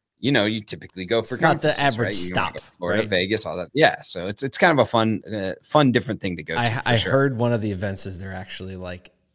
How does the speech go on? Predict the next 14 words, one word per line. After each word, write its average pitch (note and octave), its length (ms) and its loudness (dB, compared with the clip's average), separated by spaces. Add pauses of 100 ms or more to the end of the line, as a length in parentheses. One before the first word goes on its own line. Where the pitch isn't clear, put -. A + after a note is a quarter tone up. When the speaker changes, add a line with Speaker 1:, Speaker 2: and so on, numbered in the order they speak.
(160)
Speaker 2:
gonna F#2+ 220 -6
go F2+ 160 -10
to F2+ 60 -8
a E2+ 120 -10
horse F#2 300 -12
race. - 420 -14 (1120)
Speaker 1:
<laughs> - 60 -2 (600)
Which B3 280 6
is B3 180 4
great. - 460 4
You D3+ 140 4
can't G3+ 280 6
do A3 140 6
that F3+ 340 8